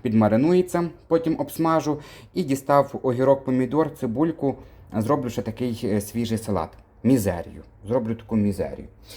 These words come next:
Така буде в нас, от така в нас буде сьогодні вечеря.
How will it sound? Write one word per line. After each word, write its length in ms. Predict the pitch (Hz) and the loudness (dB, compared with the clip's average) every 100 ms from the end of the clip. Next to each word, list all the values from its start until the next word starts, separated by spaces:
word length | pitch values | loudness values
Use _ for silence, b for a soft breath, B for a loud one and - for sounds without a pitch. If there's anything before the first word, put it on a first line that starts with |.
| 151 147 | -16 -6
Така 220 | - - | -2 2
буде 160 | 180 156 | 2 4
в 40 | |
нас, 280 | 139 143 - - - - - - - _ _ _ _ _ _ _ _ _ - B B B B - | 2 2 -2 -16 -20 -20 -20 -20 -20 _ _ _ _ _ _ _ _ _ -20 B B B B 0
от 160 | 180 | 2
така 220 | 160 143 | 2 2
в 40 | 151 | 4
нас 180 | 139 117 | 4 4
буде 200 | 117 120 | -2 -2
сьогодні 440 | 110 110 113 117 | -4 -2 -2 -2
вечеря. 440 | 107 - 87 92 | -4 -4 -6 -6